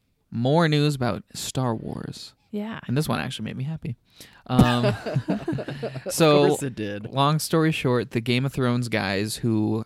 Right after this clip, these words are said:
Speaker 1: I think maybe almost a year ago, maybe a little bit more, were tapped to make their own series of movies after, uh, the Skywalker saga ended. Apparently, they have jumped ship.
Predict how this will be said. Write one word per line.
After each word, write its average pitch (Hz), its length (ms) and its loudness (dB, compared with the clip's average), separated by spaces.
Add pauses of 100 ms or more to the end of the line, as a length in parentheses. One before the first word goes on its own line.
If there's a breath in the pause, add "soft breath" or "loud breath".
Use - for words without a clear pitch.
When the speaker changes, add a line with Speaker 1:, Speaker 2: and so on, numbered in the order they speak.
Speaker 1:
I 120 100 -10
think 143 280 -8
maybe 117 280 -2
almost 233 320 -4
a 123 60 0
year 110 260 0
ago, 160 260 0
maybe 139 200 -2
a 135 80 0
little 123 180 -2
bit 117 140 -2
more, 120 340 0 (800 soft breath)
were 117 540 4 (240)
tapped 120 440 -2
to 113 240 0
make 110 240 -2
their 107 140 0
own 113 200 -2
series 117 440 0
of 113 100 -6
movies 117 600 -2
after, 110 680 -2 (580)
uh, 73 240 -6
the - 120 -12
Skywalker 107 580 -4
saga 113 320 -4
ended. 117 320 -6 (480 soft breath)
Apparently, 127 380 -2
they 120 120 0
have 117 160 -4
jumped 117 260 -4
ship. - 360 -4